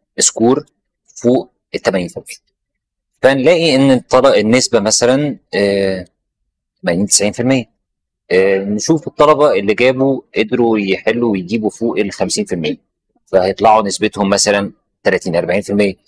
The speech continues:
طب الطلبة اللي ما قدروش يوصلوا ل ستة وأربعين سؤال، نسبتهم إيه؟ طب لو هم نسبتهم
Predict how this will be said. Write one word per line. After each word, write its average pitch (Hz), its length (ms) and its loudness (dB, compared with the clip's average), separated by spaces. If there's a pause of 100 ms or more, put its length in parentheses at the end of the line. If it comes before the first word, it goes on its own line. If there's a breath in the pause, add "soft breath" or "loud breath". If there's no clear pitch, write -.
(420)
طب 98 200 2
الطلبة 160 360 2
اللي 160 120 0
ما 135 60 2
قدروش 127 640 2
يوصلوا 117 440 4
ل 120 60 2
ستة - 260 0
وأربعين 120 260 4
سؤال، 104 440 2
نسبتهم 107 540 0
إيه؟ 95 220 -2
طب 87 180 -2
لو 98 60 4
هم 139 200 0
نسبتهم 107 560 0